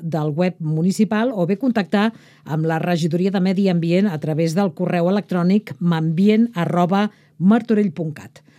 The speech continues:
La inscripció és gratuïta i oberta a tota persona física, major d'edat, sense la consideració de comerciant i entitats sense ànim de lucre amb seu social a Martorell. Tal i com estableixen les bases, les parades han d'acollir objectes variats de segona mà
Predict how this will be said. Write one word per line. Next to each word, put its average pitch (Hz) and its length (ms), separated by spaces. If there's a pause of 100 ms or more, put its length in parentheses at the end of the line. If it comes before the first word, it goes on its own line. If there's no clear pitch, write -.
(220)
La 175 160
inscripció 165 640
és 135 80
gratuïta 233 560
i 254 80
oberta 175 480
a 175 80
tota 185 240
persona 190 400
física, 233 460 (100)
major 165 400
d'edat, 190 400 (240)
sense 254 560
la 226 160
consideració 202 800
de 175 80
comerciant 196 640 (320)
i 160 160
entitats 156 480
sense 233 240
ànim 214 400
de 220 80
lucre 208 540
amb 170 180
seu 214 160
social 175 480
a 160 80
Martorell. 117 480 (440)
Tal 175 160
i 175 80
com 170 160
estableixen 151 560
les 143 160
bases, 175 360
les 160 160
parades 160 520
han 160 160
d'acollir 160 320
objectes 165 560
variats 160 400
de 151 80
segona 156 400
mà 196 220